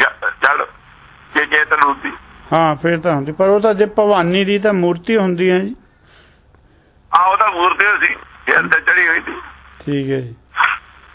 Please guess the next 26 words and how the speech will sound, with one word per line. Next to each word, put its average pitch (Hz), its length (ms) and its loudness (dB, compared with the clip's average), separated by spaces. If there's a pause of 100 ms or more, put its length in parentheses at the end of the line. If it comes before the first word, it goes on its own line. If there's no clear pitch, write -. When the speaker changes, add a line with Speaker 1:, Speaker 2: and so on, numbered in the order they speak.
(440)
Speaker 1:
ਹਾਂ, 165 240 2
ਉਹਨੇ 196 320 2
ਕੀ 175 60 0
ਦੇਣਾ 143 420 0
ਸੀ? - 60 -20 (320)
Speaker 2:
ਠੀਕ 143 300 -8
ਹੈ 127 100 -4
ਜੀ। 117 120 -8 (1400)
ਅਹ, 156 1200 -6
ਛਪਾਨੀ 185 500 0
ਦਾ 214 140 2
ਮਤਲਬ 214 320 0
ਕੀ 208 180 0
ਹੈ, 208 60 2
ਵੀ 202 160 -2
ਛੁਪੀ 196 360 0
ਹੋਈ 214 140 2
ਕਿੱਥੇ 214 340 0
ਸੀ? 196 160 -4 (1900)
Speaker 1:
ਉਹ 214 120 4
ਕਿੱਥੇ 220 480 -2
ਲੁੱਕ 208 200 0
ਕੇ 208 60 2
ਬਹਿ 208 300 2
ਗਈ 202 60 0
ਸੀ? 220 440 0